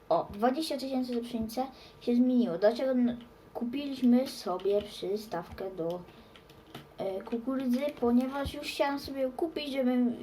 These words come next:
żeby już była na gospie zjeżdżona. Niestety nie ma dzisiaj z nami Henia. E, także co?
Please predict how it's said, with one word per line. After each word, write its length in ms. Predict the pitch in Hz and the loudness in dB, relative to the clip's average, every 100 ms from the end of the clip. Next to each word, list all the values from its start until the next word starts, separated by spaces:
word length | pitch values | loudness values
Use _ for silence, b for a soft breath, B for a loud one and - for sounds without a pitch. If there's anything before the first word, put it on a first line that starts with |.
| - | -2
żeby 220 | 240 233 | 0 2
już 140 | 233 226 | 2 2
była 280 | 233 240 | 4 2
na 140 | 220 214 | 2 2
gospie 380 | 226 240 - 208 | 2 2 0 2
zjeżdżona. 640 | 208 226 254 269 277 262 240 143 | 2 2 0 0 0 -2 -4 -4
Niestety 580 | 190 240 247 240 226 220 | -2 -2 0 0 0 0
nie 140 | 226 | 2
ma 160 | 254 269 | 2 2
dzisiaj 200 | 254 262 | -2 -2
z 40 | |
nami 260 | 254 254 247 | 0 2 0
Henia. 360 | 240 233 269 320 - - - - B B B B B B B B B - | 0 0 0 -2 -10 -20 -20 -20 B B B B B B B B B -8
E, 220 | - - 196 | -2 0 0
także 600 | 247 247 247 254 247 240 | -2 0 0 0 0 -2
co? 360 | - 190 180 | -2 -2 -2